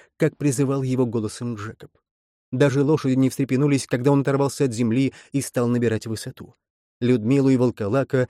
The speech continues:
Хануту с Сильвином и мертвецов в парке привидений поглотила ночь. Орландо растянулся на ковре и закрыл глаза.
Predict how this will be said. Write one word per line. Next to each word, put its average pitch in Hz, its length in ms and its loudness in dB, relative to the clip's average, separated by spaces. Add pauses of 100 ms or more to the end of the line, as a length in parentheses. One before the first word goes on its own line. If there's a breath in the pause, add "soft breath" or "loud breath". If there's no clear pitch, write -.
Хануту 151 500 0
с 135 60 -6
Сильвином 147 440 0
и - 160 -6
мертвецов 135 720 -2
в - 80 -20
парке 139 340 -4
привидений 120 640 -4
поглотила 110 600 -6
ночь. - 340 -18 (840)
Орландо 156 500 4
растянулся 156 520 0
на 147 120 2
ковре 135 460 2 (220)
и 139 100 2
закрыл 113 400 -2
глаза. 107 400 -10